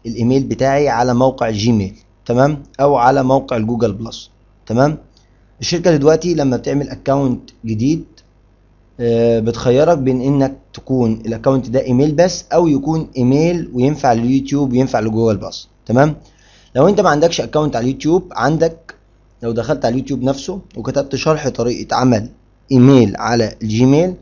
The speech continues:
هتلاقي، آه، حلقات بتشرح عمل الاكونت على الجيميل او عمل ايميل على الجيميل، ومن ضمنها الحلقة بتاعتي اللي هي شرح طريقة عمل ايميل على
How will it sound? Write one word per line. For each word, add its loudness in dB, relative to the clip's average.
هتلاقي، 4
آه، 0
حلقات -6
بتشرح -4
عمل -2
الاكونت -4
على -2
الجيميل 0
او -8
عمل -2
ايميل 0
على -2
الجيميل، 2
ومن 4
ضمنها 4
الحلقة 2
بتاعتي 2
اللي -2
هي 2
شرح -6
طريقة -2
عمل 2
ايميل 2
على -2